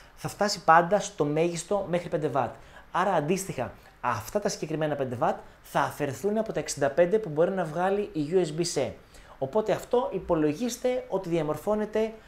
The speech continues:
αναλόγως του τι συσκευές έχουμε συνδέσει επάνω. Και ερχόμαστε λοιπόν τώρα εδώ πέρα τον λόγο για τον οποίο το συγκεκριμένο αγοράστηκε. Αυτό, εγώ, για να σας πω την αλήθεια, όταν το άνοιξα πριν από μία ημέρα,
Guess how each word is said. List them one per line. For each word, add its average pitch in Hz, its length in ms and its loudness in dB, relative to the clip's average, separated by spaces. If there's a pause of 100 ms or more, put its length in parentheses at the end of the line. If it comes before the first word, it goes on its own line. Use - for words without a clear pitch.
(220)
αναλόγως 170 600 2
του 160 120 -16
τι 226 120 -4
συσκευές 180 540 -2
έχουμε 208 220 -4
συνδέσει 196 580 -2
επάνω. 117 440 2
Και - 100 -2
ερχόμαστε 202 360 -2
λοιπόν 190 260 -2
τώρα 208 140 0
εδώ 170 120 -2
πέρα 147 360 -2 (540)
τον 143 200 2
λόγο 190 200 6
για 156 100 2
τον 135 140 -2
οποίο 139 180 0
το 160 80 -4
συγκεκριμένο 139 600 -4 (140)
αγοράστηκε. 123 800 -2 (420)
Αυτό, - 520 0
εγώ, 143 180 0
για 190 120 -2
να 160 60 -6
σας 127 140 -12
πω 196 80 -6
την 160 180 -6
αλήθεια, 120 480 -4
όταν 202 360 -2 (160)
το 135 180 0
άνοιξα 143 760 -4
πριν 151 220 -2
από 139 400 -4 (140)
μία 180 180 2
ημέρα, 117 500 -4